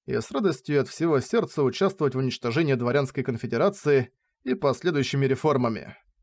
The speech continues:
Но реальность была такова, что он родился и вырос в Союзе и был вынужден безо всякого желания вести войну от имени Трунихта.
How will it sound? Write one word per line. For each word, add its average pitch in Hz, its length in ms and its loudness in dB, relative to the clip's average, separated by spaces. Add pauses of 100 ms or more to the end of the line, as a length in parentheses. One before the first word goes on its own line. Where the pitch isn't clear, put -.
(320)
Но 135 220 -2
реальность 170 420 2
была 131 220 2
такова, 127 480 0
что 135 200 -4
он 214 120 2
родился 156 460 2
и 127 60 4
вырос 143 220 2
в - 80 -14
Союзе 135 580 0 (420)
и 127 120 -4
был 214 260 2
вынужден 156 440 2
безо 120 200 0
всякого 160 420 0
желания 151 380 2
вести 127 340 2
войну 131 380 4
от 139 160 2
имени 139 220 2
Трунихта. 131 640 0